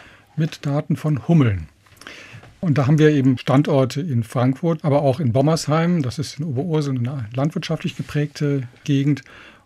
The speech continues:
und dann eben auch im Taunus und interessanterweise auch bis oben auf den kleinen Feldberg.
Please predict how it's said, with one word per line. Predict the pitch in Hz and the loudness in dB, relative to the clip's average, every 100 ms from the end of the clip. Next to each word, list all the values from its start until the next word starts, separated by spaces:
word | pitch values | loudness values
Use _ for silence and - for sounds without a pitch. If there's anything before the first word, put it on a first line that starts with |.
| _ | _
und | 139 | -2
dann | 131 135 | 0 0
eben | 151 127 | 2 2
auch | 123 | 0
im | 131 | -2
Taunus | 123 117 143 165 180 - | -2 0 2 2 0 -4
und | 233 139 | -4 -4
interessanterweise | 151 143 135 139 156 127 131 156 | -2 -4 -4 -2 -2 -2 -2 -4
auch | 139 | -6
bis | - 160 - | -4 -4 -4
oben | 233 143 139 | -2 0 0
auf | 120 | -2
den | 147 | -4
kleinen | - 139 | -2 -2
Feldberg. | 143 131 107 104 92 | 0 -2 -4 -8 -10